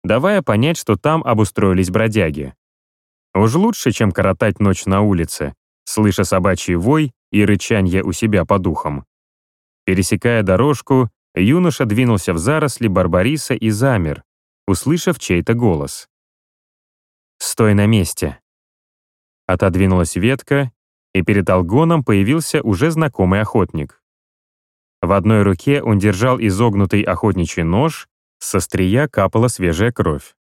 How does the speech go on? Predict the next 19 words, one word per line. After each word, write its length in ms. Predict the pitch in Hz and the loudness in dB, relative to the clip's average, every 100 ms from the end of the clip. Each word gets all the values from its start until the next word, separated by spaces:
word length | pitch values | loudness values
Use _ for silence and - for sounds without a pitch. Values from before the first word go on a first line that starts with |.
| _ _ | _ _
В 160 | 85 90 | -4 0
другой — 640 | 95 87 87 120 160 156 _ _ _ _ _ | 2 2 2 2 2 -2 _ _ _ _ _
жирного 600 | 85 76 120 156 143 135 | -8 0 2 2 2 2
голубя 600 | 120 101 113 101 104 101 - - | 2 4 4 4 2 0 -4 -14
с 160 | - | -4
небольшой 560 | 110 101 95 85 147 160 | 0 2 2 0 0 0
раной 380 | 98 113 131 123 | 0 0 0 0
под 180 | 107 - | -2 0
правым 360 | 87 82 90 | 0 2 0
крылом. 500 | 101 98 80 73 73 - _ _ _ _ _ _ _ _ | 0 0 0 -4 -8 -14 _ _ _ _ _ _ _ _
«Я 220 | 87 107 | -2 0
тебя 240 | 101 92 95 | 0 0 0
знаю?» 500 | 85 135 180 117 - _ _ _ _ _ _ _ - | 0 0 0 -4 -8 _ _ _ _ _ _ _ -4
Охотник 540 | 95 - 170 190 185 | -2 0 0 0 -2
присмотрелся 680 | 147 - 117 107 117 - 90 | -2 0 -2 0 0 0 -4
к 80 | - | 0
юноше 460 | 131 151 - 147 | 0 0 0 -2
и 200 | - 113 | -2 -2
улыбнулся. 840 | - 120 131 120 85 73 - 71 | 2 2 4 2 0 -2 -6 -8